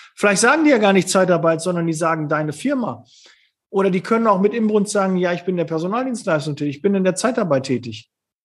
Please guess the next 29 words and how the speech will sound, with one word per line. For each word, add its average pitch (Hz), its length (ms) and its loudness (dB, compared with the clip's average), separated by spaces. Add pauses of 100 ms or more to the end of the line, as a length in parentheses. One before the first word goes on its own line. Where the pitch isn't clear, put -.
(180)
Ja, 190 160 2
aber 185 160 4
daran 220 360 4
müssen 240 280 4
wir 196 140 4
arbeiten, 247 600 2
dass 208 240 0
dieser 196 240 0
Begriff 170 560 0 (320)
Zeitarbeit, 226 680 0
Personaldienstleistung 208 1300 0
und 160 240 -4
der 160 80 2
Name 202 300 2
eurer 185 260 2
Firma 208 500 -2 (580)
für 180 440 2 (280)
Qualität, 170 920 0 (240)
für 170 200 -2
gute 247 340 2
Mitarbeiter 214 720 0
steht, 208 560 -2 (200)
für - 260 -2
Verbindlichkeit, 180 1400 0 (240)
dass 165 200 -4
ihr 190 140 2
für 262 380 4
etwas 175 340 -2
steht. 110 480 -4